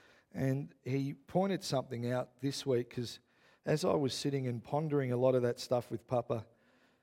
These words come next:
there's just some stuff that he, it just even, even during worship, there's just some things that he reminds me of, you know, as I go. And so today, what I wanna share today,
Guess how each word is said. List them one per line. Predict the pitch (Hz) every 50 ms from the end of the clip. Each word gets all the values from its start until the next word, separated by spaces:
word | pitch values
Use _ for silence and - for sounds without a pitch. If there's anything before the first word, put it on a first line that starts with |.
| _ _ -
there's | - 117 110 -
just | - 165 156 -
some | 156 139
stuff | 120 - - - 135 127 - -
that | 131 117
he, | 117 120 113 113 120 - - -
it | 147 139 147
just | - 180 170 - -
even, | 165 151 135 131 120 113 107 101 - - - - - - _ -
even | 131 127 123 123
during | 107 117 120 117 113 110
worship, | 117 123 127 120 - 120 110
there's | 127 117
just | - 165 147
some | - 135 110
things | - - 123 120 104
that | 117 113
he | 113
reminds | 113 113 113 113 117 117 123 127 127 123 110
me | 123 120 117
of, | 113 110 104 98 90 107
you | 110
know, | 113 113 117
as | 117 120 107 110
I | 110 107
go. | 107 120 120 120 110 107 117 - _ _ _ _ _ _ _ _ _ _ _ -
And | - 110 101
so | - 135 123 123 120 123 - - - - - - - - _ - -
today, | - - 143 139 147 165 170 143
what | 135 151
I | 185
wanna | 220 214 180 -
share | - 143 131
today, | 123 - 127 131 127 123 120 127